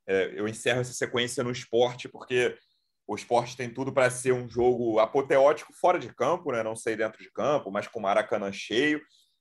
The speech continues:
O primeiro jogo era o Londrina, que já foi, o segundo é o Operário em casa,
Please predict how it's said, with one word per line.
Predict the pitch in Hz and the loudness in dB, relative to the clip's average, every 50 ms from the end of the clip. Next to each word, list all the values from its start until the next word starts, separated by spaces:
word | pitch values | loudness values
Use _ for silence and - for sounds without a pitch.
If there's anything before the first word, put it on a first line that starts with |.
| _ | _
O | - - | -16 -10
primeiro | - 127 120 127 131 120 | -6 -2 2 2 2 2
jogo | 113 123 123 123 117 | 2 2 2 4 4
era | 117 113 117 | 4 4 2
o | |
Londrina, | 117 117 113 104 101 104 107 110 107 107 | 0 -4 -4 -6 -6 -10 -10 -10 -10 -10
que | - | -6
já | - 113 107 | -4 -4 -4
foi, | - - - 135 143 160 190 196 190 - _ - | -4 -4 -6 -2 0 0 0 -2 -4 -8 _ -14
o | - | -12
segundo | 117 - 135 113 113 127 127 | -12 -10 -10 -8 -6 -2 0
é | 123 | 0
o | |
Operário | 120 120 120 120 110 107 107 107 117 | 0 2 2 2 4 4 2 2 0
em | 131 - | -6 -4
casa, | - 143 135 139 156 165 156 165 | 0 2 4 4 4 2 -2 -8